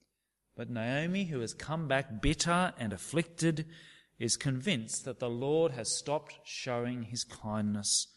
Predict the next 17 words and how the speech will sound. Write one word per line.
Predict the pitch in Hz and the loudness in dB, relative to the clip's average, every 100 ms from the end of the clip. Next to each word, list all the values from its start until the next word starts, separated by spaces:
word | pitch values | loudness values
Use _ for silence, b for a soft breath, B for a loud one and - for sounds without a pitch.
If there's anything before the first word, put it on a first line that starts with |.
| b b b _ _ - | b b b _ _ -12
to | 113 | -10
her. | 101 107 85 92 107 - _ _ _ _ _ _ _ _ _ _ _ _ _ _ - - | -4 -4 -6 -10 -18 -20 _ _ _ _ _ _ _ _ _ _ _ _ _ _ -20 -6
I | 139 | -2
wonder, | 165 165 | 0 0
who | 175 | -2
are | 240 | -2
you | 190 180 165 | -2 -2 -2
most | 143 143 127 | -2 -4 -2
like? | 131 117 - - _ | -2 -2 -8 -20 _
Who | 156 | -8
do | 156 | -4
you | 147 | -2
identify | 127 113 127 120 - 98 90 | -2 -2 -6 -8 -12 -12 -12
with | 85 - - - | -16 -20 -20 -20
at | 95 | -10
this | 98 - | -8 -8
point? | - | -10